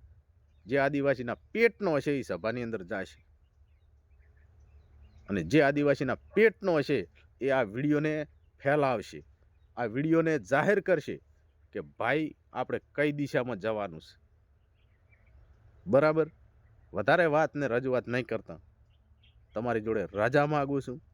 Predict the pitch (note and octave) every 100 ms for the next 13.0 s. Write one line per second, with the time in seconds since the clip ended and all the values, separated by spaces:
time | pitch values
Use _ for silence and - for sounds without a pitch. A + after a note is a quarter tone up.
0 | - - - - _ _ _ - - -
1 | - - - A2+ A2+ C#3 A#2 A2+ F#2+ -
2 | C3 B2+ A#2 G#2+ - - - - - -
3 | D#3 D#3 C#3+ - C3+ A#2+ - A#2 A2+ A2+
4 | A2 A#2+ A2+ A2+ C#3 - - _ - -
5 | - - - F#2+ G#2+ A#2+ A2 A2+ - A2
6 | C3 A#2+ B2+ C3 B2+ - - _ - -
7 | - - G2 A2 G#2 F2+ F2 A2 D#3 D#3
8 | D3 C3 B2+ B2 A#2+ G#2 A2 - A2+ G2
9 | G#2 G#2 G2+ G#2+ G#2+ G#2 F#2+ - - -
10 | _ - - B2 C3+ B2 B2 A2+ - -
11 | C3 D3 C#3 A#2 C3+ C3+ G#2+ A#2 A2 A2
12 | - G#2+ G2+ F2+ E2+ F2+ F#2+ E2 -